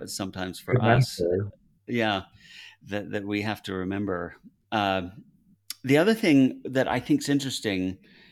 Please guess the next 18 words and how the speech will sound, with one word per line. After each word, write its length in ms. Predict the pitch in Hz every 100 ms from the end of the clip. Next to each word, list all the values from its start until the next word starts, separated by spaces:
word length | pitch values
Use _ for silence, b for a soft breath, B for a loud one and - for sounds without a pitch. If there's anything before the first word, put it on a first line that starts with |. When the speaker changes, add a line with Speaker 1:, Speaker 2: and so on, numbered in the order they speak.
| b b
Speaker 1:
about 320 | 104 107 -
Daxton's 760 | 120 113 - - 104 98 95 -
experience 800 | 110 - - 104 92 90 73 -
and 220 | 104 101
yours 640 | 98 95 85 87 90 - - -
is 560 | 117 113 104 101 - - _ _ _ -
I, 100 | - -
I've 200 | 196 202
noticed 560 | 180 156 143 139 - - -
that, 320 | 123 110 -
uh, 240 | - 120 117
some 240 | - 196
people, 420 | 165 117 107 -
when 220 | 123 147
they're 140 | 147 131
in 560 | 139 151 147 143 131 - -
emotional 840 | 113 107 98 - 101 87 85 80 -
problems, 460 | 82 78 - -